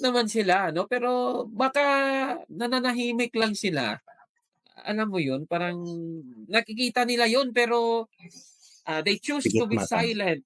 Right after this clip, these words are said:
Speaker 1: O, pikit mata. Alam mo yung mga ganon, eh. Kapag nananahimik ka, eh, parang it defeat the purpose na mabait ka.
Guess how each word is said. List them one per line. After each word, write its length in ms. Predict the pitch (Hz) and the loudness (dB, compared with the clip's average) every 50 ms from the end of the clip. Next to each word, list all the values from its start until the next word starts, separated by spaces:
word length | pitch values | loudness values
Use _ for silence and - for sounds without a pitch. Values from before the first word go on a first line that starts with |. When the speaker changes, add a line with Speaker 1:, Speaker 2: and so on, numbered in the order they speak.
| _ _ _ _ _ _ _ - | _ _ _ _ _ _ _ 2
Speaker 1:
O, 160 | 220 233 247 | 4 4 4
pikit 320 | 240 - 247 220 240 254 - - | 2 0 -4 -6 -6 -6 -4 -2
mata. 400 | 233 226 226 - 185 156 147 143 | -2 -2 0 0 0 0 0 0
Alam 240 | 143 170 190 190 185 | -2 -2 -2 -2 -2
mo 20 | 180 | -2
yung 220 | 180 180 175 180 | -2 -2 -2 -4
mga 160 | 180 175 170 165 160 160 151 147 139 131 120 - _ | -4 -2 -2 0 0 0 -2 -2 -2 -4 -6 -8 _
ganon, 480 | - 139 156 160 156 185 233 233 202 | -4 0 0 0 0 0 -4 -4 -4
eh. 480 | 175 147 139 131 131 123 113 104 - _ _ _ _ _ _ - - - - - | -6 -6 -6 -6 -6 -6 -6 -8 -12 _ _ _ _ _ _ -20 -20 -20 -12 -10
Kapag 320 | - 127 - 170 165 160 | -8 -2 0 0 0 0
nananahimik 720 | 156 165 165 160 165 156 160 160 160 151 147 139 151 147 | 0 -2 -2 -2 -2 -2 -2 -2 -4 -4 -6 -6 -8 -8
ka, 160 | - 220 233 247 | -6 -6 -6 -4
eh, 480 | 202 160 151 147 143 123 87 - - _ _ _ _ _ _ _ - - - | -4 -6 -6 -8 -8 -10 -10 -12 -16 _ _ _ _ _ _ _ -20 -8 -4
parang 320 | 156 147 143 147 151 147 147 135 - | -2 0 0 0 -2 -4 -8 -8 -8
it 160 | - 165 - 147 | -8 -8 -6 -4
defeat 400 | 156 165 - - 214 226 226 - | -6 -4 -2 -2 -2 -2 0 0
the 160 | 151 151 - | -2 -4 -2
purpose 640 | - 165 175 185 175 - 143 131 127 - - - 147 | 0 0 0 0 -2 -2 -2 -2 -2 -4 -8 -10 -6
na 160 | 147 143 143 | -6 -6 -2
mabait 420 | 139 170 175 170 190 - 127 127 - _ - | 0 0 2 2 2 0 -2 -4 -8 _ -6
ka. 160 | 160 151 143 | -4 -4 -4